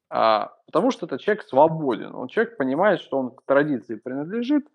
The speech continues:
он в рамках неё существует, а дальше это просто география, да. И, э, вот это вот, значит, сидение, э, демонстративное и говорение по поводу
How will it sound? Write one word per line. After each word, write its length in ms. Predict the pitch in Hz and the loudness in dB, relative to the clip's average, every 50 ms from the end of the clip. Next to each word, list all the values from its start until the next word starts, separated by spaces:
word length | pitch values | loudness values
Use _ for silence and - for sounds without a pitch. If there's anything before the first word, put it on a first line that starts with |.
| _ _ _ _ _ - | _ _ _ _ _ -2
он 140 | - 160 156 | 0 4 4
в 40 | 156 | 4
рамках 340 | 156 147 - - 127 - | 4 4 2 -4 -8 -6
неё 220 | 147 143 139 139 135 | -4 -2 -2 -2 -2
существует, 720 | - - - - 208 208 208 - - 302 302 294 277 285 - _ _ _ _ - | -4 -8 -8 -6 -6 -6 -6 -2 4 4 6 6 6 2 -2 _ _ _ _ 2
а 120 | - 147 | 4 6
дальше 320 | 170 254 285 302 - - 160 | 8 6 6 4 2 -6 -6
это 120 | - 151 | -6 -6
просто 520 | 139 - 214 247 - - - 147 135 123 | -4 -2 -2 -2 -2 -2 -4 -2 -2 -2
география, 880 | 117 135 143 143 175 165 147 131 131 131 123 101 - - - - - - | -2 -4 -2 0 2 2 2 2 2 4 4 4 2 0 -8 -16 -16 -12
да. 300 | - - 143 151 - - _ _ _ _ _ _ _ _ _ _ - | -8 -6 -6 -6 -8 -10 _ _ _ _ _ _ _ _ _ _ -4
И, 300 | 156 165 175 180 175 170 - - - | -2 0 2 2 2 0 0 -4 -6
э, 480 | 147 143 143 143 143 143 139 135 127 127 | -4 -2 -2 -2 -2 -2 -2 -2 -4 -4
вот 180 | 160 170 170 | -4 -6 -6
это 160 | 175 170 165 | -4 -2 0
вот, 220 | 160 170 165 165 - | 2 0 0 -2 -4
значит, 360 | - 147 147 139 - - - - - - - 131 | -8 -8 -8 -8 -8 -12 -14 -14 -16 -16 -16 -16
сидение, 920 | - - - 160 156 156 196 202 190 170 156 147 135 131 123 113 95 - - - | -12 -6 -4 -4 0 2 4 4 4 4 2 2 2 2 2 2 0 -2 -6 -10
э, 340 | - - 101 98 92 90 95 - - - 120 | -8 -6 -6 -4 -4 -6 -6 -6 -6 -6 -2
демонстративное 1080 | 120 139 147 147 135 - - 147 147 143 - 175 165 139 131 127 117 110 107 107 - _ _ _ _ _ _ _ - | 0 0 2 2 0 0 0 0 0 2 2 2 2 2 2 0 0 -2 -2 -4 -6 _ _ _ _ _ _ _ -12
и 480 | - 113 110 104 101 98 101 - - - - - - | -6 -4 -2 -2 0 -2 -2 -4 -6 -8 -10 -10 -4
говорение 680 | - 127 131 135 143 151 160 165 156 135 120 117 117 113 | 2 6 6 8 8 8 8 8 6 6 6 4 2 2
по 120 | - 117 | 0 -2
поводу 520 | 117 - 127 120 120 120 113 104 113 - | -2 -2 -2 -2 0 0 0 0 -2 -4